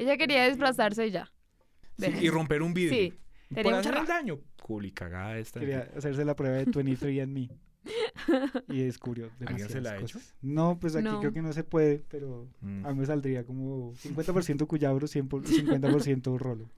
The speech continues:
Speaker 1: Mm.
Speaker 3: Pero sí, esa escenita
Speaker 1: Pero
Speaker 3: sí.
Speaker 1: esa era la tercera cosa que no le había gustado a la gente.
Speaker 2: Pues no, eh, digamos que hablando de cosas que no nos gustaron, estaba esa, estaba la transición esta del telescopio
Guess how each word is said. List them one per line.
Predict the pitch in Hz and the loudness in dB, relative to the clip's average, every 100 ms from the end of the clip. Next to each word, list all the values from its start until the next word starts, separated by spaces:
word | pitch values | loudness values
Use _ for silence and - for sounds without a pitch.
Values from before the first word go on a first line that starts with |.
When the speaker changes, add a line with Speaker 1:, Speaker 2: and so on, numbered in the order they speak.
| - | -12
Speaker 1:
Mm. | 220 220 | -8 -6
Speaker 3:
Pero | 214 104 107 107 | -4 -4 -4 -6
sí, | - 139 131 | -6 -6 -4
esa | 110 113 | -6 -6
escenita | 117 131 120 101 - 104 | -6 -6 -6 -6 -8 -4
Speaker 1:
Pero | 247 254 | 4 6
Speaker 3:
sí. | |
Speaker 1:
esa | 247 254 | 6 2
era | 247 254 | 0 0
la | 269 269 | -2 -2
tercera | 254 247 214 | -4 -2 -4
cosa | 220 240 | -4 -6
que | 254 | -2
no | 254 | -2
le | 220 | -2
había | 214 | -4
gustado | 226 240 - | -6 -8 -8
a | 220 | -8
la | 233 | -8
gente. | 233 - - _ - | -8 -10 -20 _ 0
Speaker 2:
Pues | 214 | 2
no, | 185 190 170 | 4 0 -2
eh, | 175 151 147 131 135 - - - _ _ - - | 0 2 2 0 -6 -20 -20 -20 _ _ -20 -14
digamos | 147 151 143 147 143 | -4 0 0 -2 -4
que | 165 156 | -2 0
hablando | 135 135 131 143 | 0 -2 -4 -4
de | |
cosas | 151 139 135 | -4 -6 -4
que | 147 | -4
no | 135 | -2
nos | 139 | -2
gustaron, | 160 - 131 143 | -2 0 -2 -2
estaba | 147 - 123 120 | -6 -6 -6 -2
esa, | 147 170 175 | -2 -2 -4
estaba | - 139 127 | -4 -2 -2
la | 131 | -2
transición | 135 143 131 123 131 127 | -2 -4 -4 -4 -4 -4
esta | 127 135 | -6 -6
del | 135 | -6
telescopio | 135 131 123 - 123 123 120 123 131 | -6 -6 -8 -8 -8 -6 -6 -6 -8